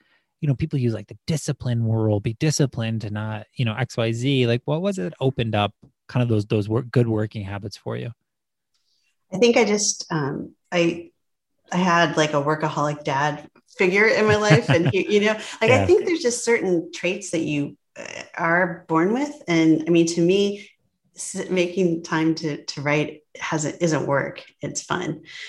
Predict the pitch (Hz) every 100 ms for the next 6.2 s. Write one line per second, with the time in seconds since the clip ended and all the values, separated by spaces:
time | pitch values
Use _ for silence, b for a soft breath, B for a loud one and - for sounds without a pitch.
0 | B 185 160 160 147 - 170 170 160 160
1 | - 156 151 143 147 147 147 - 156 151
2 | 196 190 - b b b _ _ _ _
3 | _ _ - - 165 156 165 151 156 156
4 | 151 151 160 165 - 160 156 160 151 -
5 | 170 170 156 123 - 147 156 208 220 233
6 | 240